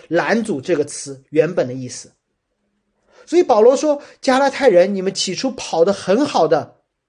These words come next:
但现在有人撞了你们一下，这是不正常的，这是犯规。律法主义不是帮助你更快，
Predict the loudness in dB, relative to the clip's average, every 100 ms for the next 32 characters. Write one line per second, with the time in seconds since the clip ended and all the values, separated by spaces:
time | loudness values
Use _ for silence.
0 | _ _ _ _ _ -2 0 2 0 2
1 | 4 4 6 6 4 2 4 4 2 2
2 | -2 -2 -4 -4 -8 _ _ _ -8 0
3 | 0 -2 -4 -2 0 -2 -4 -10 -10 -6
4 | -6 -8 _ _ _ _ _ _ _ _
5 | -10 -6 -4 -4 0 0 -2 -2 2 2
6 | -2 _ _ _ _ _ _ _ 4 4
7 | 4 0 0 -2 0 -2 -6 -4 0 0
8 | 2 2 2 2 0 0 -2 -2 -2 -4
9 | -4 -4 _